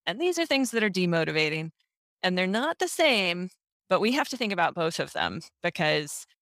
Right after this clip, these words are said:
you wanna avoid those demotivators for people and you wanna help increase the motivators in the workplace.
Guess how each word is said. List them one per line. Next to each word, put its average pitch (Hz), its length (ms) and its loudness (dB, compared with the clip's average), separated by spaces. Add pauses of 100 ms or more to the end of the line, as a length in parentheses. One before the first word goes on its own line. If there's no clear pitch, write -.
you 196 140 -4
wanna 185 320 2 (180)
avoid 190 580 0
those 170 240 -2
demotivators 156 840 0
for 143 120 -8
people 151 460 0
and 156 180 0
you 156 100 0
wanna 151 380 0 (220)
help - 340 -2
increase 214 500 0
the 180 80 0
motivators 156 640 0
in 147 60 -10
the - 80 -14
workplace. - 800 -12